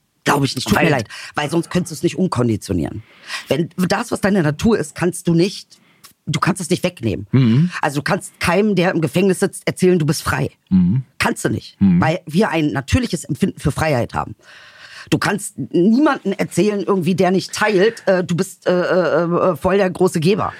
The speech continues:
Speaker 1: Weil
Speaker 2: Trotz-,
Speaker 1: wir ein
Speaker 2: äh,
Speaker 1: Empfinden für Teilung
Speaker 2: und,
Speaker 1: haben.
Speaker 2: und, und trotzdem ist ja,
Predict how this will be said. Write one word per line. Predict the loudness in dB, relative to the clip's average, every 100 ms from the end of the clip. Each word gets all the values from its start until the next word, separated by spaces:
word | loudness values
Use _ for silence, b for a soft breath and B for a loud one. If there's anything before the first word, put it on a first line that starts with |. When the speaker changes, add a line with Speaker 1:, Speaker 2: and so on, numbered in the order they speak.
| B B B B
Speaker 1:
Weil | 2
Speaker 2:
Trotz-, | 2
Speaker 1:
wir | 2
ein |
Speaker 2:
äh, | 2
Speaker 1:
Empfinden | 0 0 -2 -4
für | -6
Teilung | -4 -4 -2 -4 -8 -4
Speaker 2:
und, | -2 -2 -2
Speaker 1:
haben. | -2 0
Speaker 2:
und, |
und | 0
trotzdem | 0 -2 -2 0
ist | 0
ja, | 0 0 0